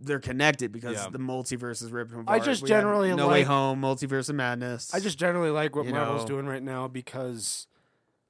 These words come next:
Speaker 2: um,
Speaker 1: But I
Speaker 2: they're
Speaker 1: don't think they should all be connected. I
Speaker 2: they're
Speaker 1: should
Speaker 2: trying
Speaker 1: standalone
Speaker 2: they're
Speaker 1: movie.
Speaker 2: trying to do some different stuff than the type of stuff that you would expect from the
Speaker 1: Exactly.
Speaker 2: Infinity Saga. And I'm just like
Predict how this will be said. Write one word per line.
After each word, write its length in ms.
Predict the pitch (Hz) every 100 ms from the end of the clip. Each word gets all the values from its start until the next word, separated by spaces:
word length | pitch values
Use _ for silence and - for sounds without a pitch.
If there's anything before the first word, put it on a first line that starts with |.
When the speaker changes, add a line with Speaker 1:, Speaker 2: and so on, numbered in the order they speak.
| -
Speaker 2:
um, 540 | 117 113 113 110 104 - -
Speaker 1:
But 200 | 120 220
I 20 |
Speaker 2:
they're 80 | 254
Speaker 1:
don't 160 | 277
think 160 | 302 233
they 100 | 294
should 220 | - 294
all 140 | 277
be 120 | 277 269
connected. 400 | 226 277 - -
I 80 | 214
Speaker 2:
they're 120 | 208
Speaker 1:
should 100 | 175
Speaker 2:
trying 380 | - 214 208 220
Speaker 1:
standalone 680 | 233 240 233 214 214 202
Speaker 2:
they're 180 | 165 202
Speaker 1:
movie. 120 | 202
Speaker 2:
trying 640 | 120 - 196 202 226 220 190
to 560 | 202 185 170 160 151 147
do 240 | 156 151
some 280 | 139 151 127
different 440 | 123 135 185 175
stuff 380 | - 151 135 - -
than 340 | 123 120 110
the 120 | 120 117
type 300 | - 123 117
of 60 |
stuff 220 | - 120 -
that 60 |
you 60 | 110
would 100 | 104
expect 440 | 98 - 110 104
from 180 | - 104
the 100 | 104
Speaker 1:
Exactly. 640 | 165 143 170 180 151 135
Speaker 2:
Infinity 460 | 113 107 131 123 117
Saga. 600 | - 117 123 127 131 127 - _ _ -
And 160 | 175 202
I'm 220 | 208 269
just 240 | 294 330 -
like 200 | 294